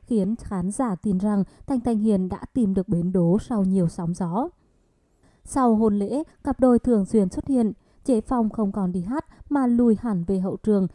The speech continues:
để hỗ trợ cho bà xã tài năng. Chia sẻ với phóng viên, Thanh Thanh Hiền khẳng định giữa cô và Chế Phong có đôi chút bất đồng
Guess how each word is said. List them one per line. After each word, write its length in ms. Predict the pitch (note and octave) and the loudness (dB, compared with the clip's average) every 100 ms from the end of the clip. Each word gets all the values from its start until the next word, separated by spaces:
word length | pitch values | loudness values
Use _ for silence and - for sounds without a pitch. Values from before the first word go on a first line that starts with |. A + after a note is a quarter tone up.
| _ | _
để 180 | A#3 G3+ | -2 -2
hỗ 220 | F3 F#3 | 0 -4
trợ 280 | - C4 G3+ | -2 -2 -2
cho 220 | - G3 | -2 -2
bà 200 | F3+ F3+ | -2 -6
xã 160 | - - A#3+ - | -6 -10 -10 -8
tài 140 | G3 | -4
năng. 280 | F#3 A3 A3 - _ _ _ _ _ _ - | 0 2 2 0 _ _ _ _ _ _ -4
Chia 120 | C#4 | -2
sẻ 280 | - A#3 F#3 | 0 -2 -2
với 300 | F3+ F3 F#3 | -2 -2 -2
phóng 240 | - E3+ | -4 -6
viên, 220 | F#3+ A#3 G#3+ - | 0 2 0 -4
Thanh 120 | - C4+ | -6 -2
Thanh 160 | B3+ | 0
Hiền 220 | A3+ G#3 | 0 0
khẳng 240 | F3 G#3 F3 | -2 -4 -2
định 240 | G#3+ G3 - _ | 0 0 -2 _
giữa 240 | - C4 A3+ - | -4 -2 -2 2
cô 260 | C4+ A#3 - | 4 4 2
và 240 | A3+ G3+ F3+ | -2 -4 -4
Chế 180 | - F#3 | -4 -4
Phong 300 | - A#3 A#3 G3 _ - | -2 2 2 2 _ -6
có 220 | G#3+ F#3+ | -2 -2
đôi 220 | A3 A3 | 0 0
chút 220 | - E4 - | 2 -2 -2
bất 180 | D#4+ - | -6 2
đồng 240 | A3 G3 | 4 4